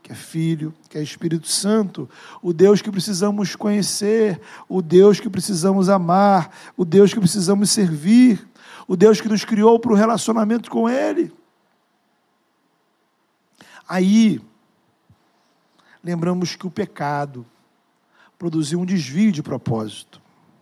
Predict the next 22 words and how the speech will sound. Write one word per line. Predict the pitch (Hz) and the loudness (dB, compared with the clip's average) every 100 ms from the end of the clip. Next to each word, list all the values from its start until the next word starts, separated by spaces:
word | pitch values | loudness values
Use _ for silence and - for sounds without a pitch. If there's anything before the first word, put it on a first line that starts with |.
| _ _ _ _ _ | _ _ _ _ _
sabe? | - 160 131 113 - _ _ _ _ _ - - 175 | -8 -6 -6 -12 -16 _ _ _ _ _ -20 -12 -4
Um | |
desvio | 175 180 147 202 214 | 0 2 2 2 2
de | 180 | 0
finalidade | 233 196 196 165 139 151 143 | -2 -2 -2 -2 -2 -2 -4
em | 139 | -8
nossa | 131 - | -10 -10
existência. | 117 117 - 117 120 - - _ _ _ _ _ _ _ _ _ _ - - | -12 -14 -14 -16 -14 -16 -16 _ _ _ _ _ _ _ _ _ _ -20 -12
Você | 156 190 | -8 -4
foi | 202 190 | -4 -2
criado | 190 180 208 208 240 349 - _ - | 0 2 2 2 0 -2 -6 _ -8
pra | 196 | -6
Deus. | 170 165 160 151 - - - _ _ _ _ _ _ _ | 0 2 4 2 -6 -20 -20 _ _ _ _ _ _ _
O | - | -12
pecado | 180 151 165 165 165 | -10 -6 -4 -4 -4
te | 180 | -8
leva | 151 151 170 160 180 185 _ _ _ _ | -4 -2 -2 -4 -6 -6 _ _ _ _
pra | - 170 | -6 -2
outras | 170 214 208 180 | 0 0 -2 -4
motivações. | 180 180 190 175 156 - 143 139 135 - - _ _ _ _ - - 185 | -4 -6 -4 -6 -6 -8 -10 -12 -14 -18 -20 _ _ _ _ -20 -18 -4
E | 175 | 0
aí | 196 220 | 0 0